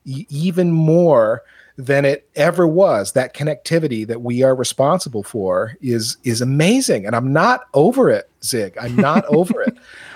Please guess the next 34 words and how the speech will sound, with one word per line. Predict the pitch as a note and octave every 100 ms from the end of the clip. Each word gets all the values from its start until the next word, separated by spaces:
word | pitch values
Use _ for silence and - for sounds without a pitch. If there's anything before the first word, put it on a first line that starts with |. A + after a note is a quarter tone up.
| -
I, | D#3 -
I | D#3+ F#3
feel | - G3+ G3+
like | F3+ E3
I'm | D3+
walking | D3 E3+ - D3
around, | C#3+ D3+ F3 F3+ F3 D#3+ -
you | D3
know, | D#3+ E3+ F3 E3
and, | C3+ B2+ B2
uh, | B2+ B2 B2 A#2+ - _ _
and | C#3 C3
it's | B2
like, | C3+ -
I | F3+
know | D#4+
how | F#3
the | C#3
internet | A#2+ C#4+ - _
works. | - - - - E3+ - -
I |
mean, | G3 G3+
like, | D3
really | C#3 G3 E4 C#4
know | D3+
how | A2 G2 F#2+
it |
works. | G#2+ - - - - _
You | A#2
know, | C#3 G#3+
that's | E3+ G#4 -
cool. | - E3 G4+ D4+ F#2 -
That's | D3+ F4 -
like, | F#3+ C#3+ A2+ -